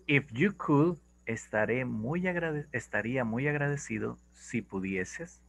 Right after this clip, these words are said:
This is very, very formal. I'll be very grateful if you could. May I? Puedo.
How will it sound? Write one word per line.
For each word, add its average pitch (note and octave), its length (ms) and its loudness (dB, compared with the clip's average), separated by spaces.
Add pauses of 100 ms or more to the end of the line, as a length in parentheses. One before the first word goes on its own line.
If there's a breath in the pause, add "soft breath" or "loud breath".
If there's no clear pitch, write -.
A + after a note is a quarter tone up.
(220)
This D#3 200 2
is A#2 180 0 (300)
very, G3 480 8
very E3 480 6
formal. D3 760 2 (540 loud breath)
I'll C3+ 380 8
be F#3 440 0 (160)
very C3 500 6
grateful D3 680 2 (140)
if A2 180 -2 (160)
you F3+ 200 -2 (100)
could. C3+ 500 2 (1600)
May G3 280 6
I? C3 340 8 (720)
Puedo. G2 280 -2